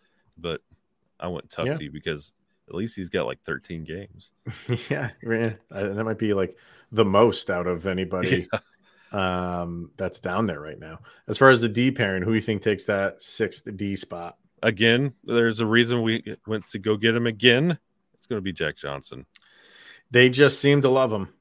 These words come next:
Speaker 2: right? So you would have to say he's got the inside track on it. Uh, why would they bring him back for any other reason other than that? Um, but because I went with Jason Poland for, you know,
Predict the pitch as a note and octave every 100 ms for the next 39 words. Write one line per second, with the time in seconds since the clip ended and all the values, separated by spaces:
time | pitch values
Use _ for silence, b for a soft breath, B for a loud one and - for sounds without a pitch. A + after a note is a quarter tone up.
0 | _ G#2+ G#2+ C3 - - A#2+ A2+ A#2+ A#2+
1 | A#2+ A#2 - B2 A#2+ A#2 A#2+ A2+ A#2 A#2
2 | A2+ G#2+ G2 - A2 C3 A2+ F#2 F#2 F#2+
3 | - A2 F#2+ G2 F#2 G#2+ A2 A2+ A2 G#2
4 | A2+ A2+ G#2+ G#2 A2+ - A2 A2+ A2+ A2
5 | A#2+ A2 A2 A2+ G2+ F#2+ G2+ A#2+ G#2+ -
6 | b b b _ A2+ G#2 G2 G2 G2 F#2+
7 | _ _ _ _ A#2 B2 A#2+ A#2 - C3
8 | A#2+ B2+ B2 B2+ A#2+ A2 A#2 A#2+ A#2 G#2
9 | G2+ B2 B2 A2 G#2 - A2 G#2+ A2 G#2+
10 | G2+ G2+